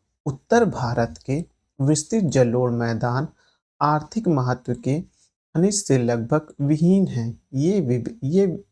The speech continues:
विभिन्नताएं खनिज की रचना में अंत-, अ, अंतर्ग्रस्त भूगर्भिक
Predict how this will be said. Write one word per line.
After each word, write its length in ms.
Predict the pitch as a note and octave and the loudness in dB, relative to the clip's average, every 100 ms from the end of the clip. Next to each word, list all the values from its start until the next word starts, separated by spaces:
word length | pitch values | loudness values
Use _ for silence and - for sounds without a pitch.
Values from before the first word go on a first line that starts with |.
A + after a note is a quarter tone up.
| - | -4
विभिन्नताएं 720 | B2+ B2+ C3 B2 A#2+ B2+ C3+ F3+ _ _ _ _ _ _ _ - | 0 2 2 0 -4 -2 -2 -4 _ _ _ _ _ _ _ -2
खनिज 300 | D#3 G3+ G#3 | 2 2 0
की 420 | - C#3 C3 D#3 _ - | -2 0 0 -2 _ -4
रचना 480 | B2+ D#3+ F3 F3+ F#3 | 0 0 2 2 2
में 260 | C#3+ C3 C#3+ _ - | 2 -2 -4 _ -6
अंत-, 420 | D#3 D#3+ D#3 D3+ - - | -2 -2 -2 -6 -10 -4
अ, 280 | C#3+ C#3 - | -4 -4 -2
अंतर्ग्रस्त 840 | D3+ D#3 G3 G3+ B2+ B2+ C3+ _ _ _ _ _ - C3+ | -2 2 2 2 2 2 0 _ _ _ _ _ -6 -2
भूगर्भिक 720 | F3+ G#3 C#3 A#2+ A#2 C3+ | 0 4 4 4 2 -2